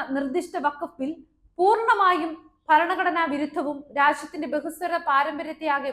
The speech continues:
വെല്ലുവിളിക്കുന്നതുമാണ്. വഖഫ് സ്വത്തുകൾ കയ്യേറുന്നവരെ സഹായിക്കാനും നിയമപ്രകാരം പ്രവർത്തിക്കുന്ന വഖഫ് ബോർഡുകളിൽ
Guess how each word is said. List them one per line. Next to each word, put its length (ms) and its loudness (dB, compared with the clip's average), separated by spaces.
വെല്ലുവിളിക്കുന്നതുമാണ്. 920 -8
വഖഫ് 420 4
സ്വത്തുകൾ 440 0
കയ്യേറുന്നവരെ 680 -2
സഹായിക്കാനും 680 -2
നിയമപ്രകാരം 720 0
പ്രവർത്തിക്കുന്ന 600 -4
വഖഫ് 380 -4
ബോർഡുകളിൽ 400 0